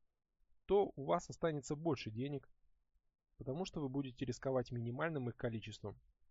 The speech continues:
Уже давно известно, что рынок для малых партий сто акций или меньше очень активен. Таким образом, для новичка, который хочет торговать полными лотами,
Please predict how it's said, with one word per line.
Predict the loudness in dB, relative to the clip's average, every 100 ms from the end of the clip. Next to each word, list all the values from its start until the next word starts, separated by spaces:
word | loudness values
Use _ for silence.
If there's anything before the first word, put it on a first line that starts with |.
| _ _ _ _ _ _ _ -20 _ -20 _ _
Уже | 0 4 4
давно | 4 2
известно, | 2 2 0 -4
что | -6 -4
рынок | -4 -2 -2
для | 0 0
малых | 0 0 0
партий | 0 0 -4
сто | -8 -4 0
акций | 0 -2 -6
или | -4 -4 -2
меньше | -2 -2 0 -2 -4 -10 -20 -6
очень | -4 0 -2
активен. | -2 -4 -4 -4 -10 -20 _ _ _ _ _ _
Таким | -4 0 2
образом, | 4 4 2 2
для | 0
новичка, | 0 -4 0 0
который | 0 0 -2
хочет | 0 -2 -2
торговать | -4 0 2 0 -2
полными | 2 2 4 0
лотами, | 2 2 2 -2 -4